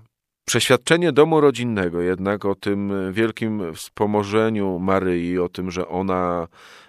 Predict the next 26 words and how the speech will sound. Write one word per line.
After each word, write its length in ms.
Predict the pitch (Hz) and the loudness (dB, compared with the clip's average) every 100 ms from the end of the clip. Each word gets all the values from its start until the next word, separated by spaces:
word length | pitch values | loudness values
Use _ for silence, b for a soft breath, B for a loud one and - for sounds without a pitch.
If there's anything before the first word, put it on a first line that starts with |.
| - | -4
jest 320 | 92 95 - | -2 -2 -2
najlepszą 680 | 95 95 95 101 95 101 92 | -2 2 4 4 2 -4 -2
pomocą 480 | 95 98 98 101 | 0 0 0 0
i 80 | 95 | 0
może 480 | 98 95 98 95 90 73 - | 0 2 4 4 2 -4 -4
często 440 | 98 101 - 98 | -2 -2 -2 -2
ostatnią 500 | 90 - 101 - 98 | -2 0 0 0 -2
deską 380 | 98 - 104 98 B B B B | -2 -2 -4 -4 B B B B
ratunku, 960 | 95 98 98 - 117 120 110 110 101 - | 4 4 4 -2 -4 -4 -4 -2 -2 -4
było 600 | 85 104 110 104 101 67 92 | -8 0 4 4 4 2 -2
dla 200 | 98 98 | -2 0
prymasa 440 | 104 98 98 101 | 0 0 -2 -4
czymś 260 | - 90 - | -6 -8 -6
fundamentalnym. 1000 | 95 92 90 90 90 98 80 50 50 - _ _ | -4 -2 -2 -2 -2 -2 -2 -10 -18 -20 _ _
Wspominał, 600 | - - 110 110 95 87 | -10 0 2 2 0 -2
że 120 | 90 87 | -2 -2
cała 420 | - 107 139 131 | 4 6 6 4
rodzina 420 | 113 113 117 104 - | 2 -2 -4 -4 -8
codziennie 840 | - 117 110 127 117 87 67 67 - | -2 -2 2 0 0 -2 -8 -14 -12
modliła 560 | 87 90 90 101 98 85 | -4 -2 -2 0 0 0
się 160 | - | -4
przed 200 | 82 87 | -6 -4
obrazami 560 | 90 90 90 98 95 90 | -2 0 0 0 0 -2
Matki 320 | 87 - 87 | -4 -6 -6
Boskiej 320 | 87 - 98 | -6 -4 -6
Częstochowskiej, 800 | 95 104 - 104 117 - - 127 | -4 -6 -4 -2 -2 -2 -6 -6